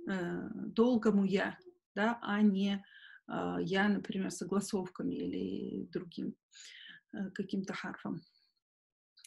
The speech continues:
Э, протягиваем здесь, да, потому что "ха" у нас помимо касры имеет после себя "я"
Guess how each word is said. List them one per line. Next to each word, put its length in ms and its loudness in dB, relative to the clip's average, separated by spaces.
Э, 440 0
протягиваем 800 4
здесь, 500 0
да, 100 4
потому 300 -2
что 160 0
"ха" 400 4
у 100 8
нас 320 8
помимо 460 8
касры 420 2
имеет 400 4
после 280 0
себя 440 2
"я" 560 6